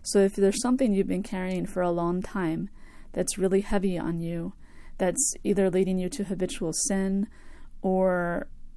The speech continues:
you know, just it, it weighs heavy on you, I would encourage you either to seek, um, healing prayer, and maybe you would need deliverance prayer, and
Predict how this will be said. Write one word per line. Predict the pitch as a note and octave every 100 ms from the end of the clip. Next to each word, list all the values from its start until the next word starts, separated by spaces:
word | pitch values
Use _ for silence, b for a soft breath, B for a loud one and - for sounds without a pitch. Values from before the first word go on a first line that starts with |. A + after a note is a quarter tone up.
| -
you | G3
know, | E3+ D#3+
just | D#3 F#3+ - - - - - - - - - - - - - - - -
it, | - - - - - -
it | - G3+ - -
weighs | G3+ G#3 G3+
heavy | - G#3 G3+
on | E3+ E3+
you, | E3+ B3 b b b b b b b -
I |
would | G3 G3+
encourage | - C4+ C4 G3+
you | F3
either | F#3 G3 F#3+
to | F#3
seek, | - G3+ F3 -
um, | E3+ E3 E3 - - - - - - - -
healing | - A#3+ A#3
prayer, | A3+ A#3+ A#3
and | G3+ G3 G3
maybe | G3+ G#3
you | G#3 G3+
would | G3+
need | G3 G3+
deliverance | G3+ G3+ G3+ F3+ F3 -
prayer, | - D#3+ E3 G3 b b b b b b b - -
and | G#3 G3 F3+